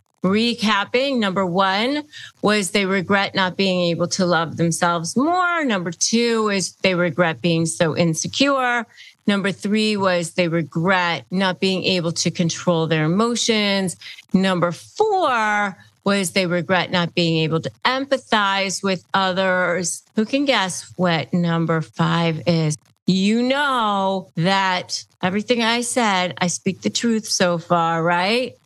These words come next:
Ready for number five? All right, number five is they regret not being able to truly connect with other people. And that's really what it's all about, because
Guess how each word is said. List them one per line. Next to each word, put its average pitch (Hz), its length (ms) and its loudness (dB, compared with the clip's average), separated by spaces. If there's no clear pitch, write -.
Ready 208 220 2
for 220 160 -2
number 240 260 0
five? 277 720 0
All 170 140 0
right, 196 420 0
number 190 640 0
five 190 880 0
is 165 360 -4
they 165 760 0
regret 160 880 0
not 170 320 0
being 170 320 2
able 151 200 0
to - 320 -2
truly 208 720 0
connect 165 920 0
with 226 140 2
other 240 240 0
people. 226 640 0
And 190 200 2
that's 208 400 0
really 202 960 2
what 226 120 2
it's 233 160 0
all 247 160 0
about, 254 420 0
because 220 760 0